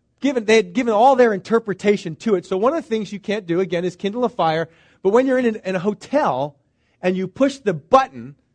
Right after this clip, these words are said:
for the elevator, you know, it lights up around it. Well, that's a little fire in a light bulb. You have a little filament that is red hot, and that is a fire. So by pushing the elevator button, now you've kindled a fire. And since we can't do that, well, we'll just invent an elevator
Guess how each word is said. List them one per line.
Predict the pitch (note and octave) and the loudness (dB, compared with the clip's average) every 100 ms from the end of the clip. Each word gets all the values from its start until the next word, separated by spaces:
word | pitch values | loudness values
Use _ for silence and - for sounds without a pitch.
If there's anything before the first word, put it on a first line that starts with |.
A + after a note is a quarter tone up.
| _ _ _ _ - | _ _ _ _ -6
for | F#3+ | -2
the | G3 | 2
elevator, | A#3 C#4 B3+ C4 | 4 4 6 4
you | A#3+ | 4
know, | A#3+ | -2
it | E3+ | 0
lights | F3+ A3 - | 0 0 2
up | G#3 A#3+ | 0 2
around | A#3+ A3+ A#3 C4 | 0 0 0 0
it. | D4 - _ _ _ | -2 -4 _ _ _
Well, | F#3+ | 0
that's | B3 C4+ | 2 2
a | B3 | 0
little | A3+ C#4 C4 | 2 0 0
fire | - - C#4 D4 C4 G3 | -6 -6 0 2 2 0
in | F#3+ | 0
a | |
light | G3 C4 F4+ - | 2 2 0 0
bulb. | D#3 E3 | 0 0
You | G3 | 0
have | A#3 A#3 | 0 0
a | |
little | A3+ C4+ B3+ | -2 -4 -6
filament | - D#4 F4 G3+ C#3+ F3+ - _ _ - | -6 -2 0 0 -2 -8 -14 _ _ -2
that | G3 | 0
is | G3 F3+ | 0 0
red | F#3+ B3+ C#4 | 2 4 2
hot, | F#3 B3 E3 - - _ _ - | 0 -2 -2 -4 -18 _ _ -8
and | F3 F#3+ | -4 0
that | A#3 A3+ _ G3+ | 0 -2 _ -4
is | G#3+ | -2
a | G#3+ | -2
fire. | - C#4 D4+ G#3 | 0 0 2 0
So | - | -2
by | G#3+ G3 | 0 0
pushing | G3 C#4+ C#4+ | 2 -2 0
the | A#3+ | 0
elevator | C#4 B3 G3+ F#3 | 2 2 0 0
button, | F#3 G#3 G3+ | 0 0 -2
now | A3 | -4
you've | A#3+ G#3+ F3+ _ _ - | -2 -4 -8 _ _ -6
kindled | C4 D4 G3 F#3 | -2 0 0 -2
a | F3+ | -6
fire. | - A#3 A3+ C#3 - _ _ _ | -4 -2 -2 -4 -8 _ _ _
And | - G3 | -8 -6
since | C4 - | -6 -4
we | A3+ | -2
can't | B3 A#3 | 0 0
do | F#3 D#4+ | 0 2
that, | B3+ G#3+ | 2 2
well, | G3+ G#3+ | 0 0
we'll | A3 | 0
just | G#3+ D4 | -2 -4
invent | A3 F#3 A#3+ A#3+ | -6 -2 -2 0
an | F#3 | -2
elevator | A3 D4+ F3+ C#3 A#2+ F3 | 0 2 0 -2 -4 -6